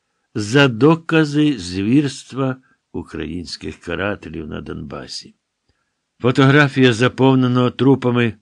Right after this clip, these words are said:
наркоторговців моргу в одному із міст на півночі Мексики, зроблена журналістом мексиканської служби Associated Press в лютому дві тисячі дев'ятого,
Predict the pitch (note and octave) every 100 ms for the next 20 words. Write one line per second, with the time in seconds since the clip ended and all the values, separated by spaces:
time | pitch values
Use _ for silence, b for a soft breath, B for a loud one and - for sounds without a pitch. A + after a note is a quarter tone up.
0 | _ _ _ _ _ F2+ A#2+ B2 - A#2+
1 | C3 A2+ C3 B2 - A#2+ A#2+ A2+ B2 A#2
2 | F#2 F#2 G2 G#2+ A2+ A2+ F#2+ G#2+ B2+ A2+
3 | - G2+ G2 - A#2+ A2+ G#2+ G#2 G#2 G2
4 | A2 A#2+ - F2+ - D#2 D2 _ _ _
5 | _ _ _ _ F2+ F2+ C3+ C#3+ C3+ B2
6 | A#2+ G#2 A#2 A#2+ A#2 C#3 - A#2+ A2 b
7 | b b - A2 - A#2 - B2 A#2 -
8 | A2+ A2 - A2+ A#2+ G2+ G#2+ F#2+ b b
9 | - G#2 - G2+ A2+ A2 G#2 F#2+ - G#2+
10 | A2+ - E2 G2 A#2 F#2+ F#2+ E2+ b b
11 | E2+ G2+ G2 A2 - F#2 - F#2 F#2+ F#2
12 | G#2+ A2+ F#2 D#2+ D2+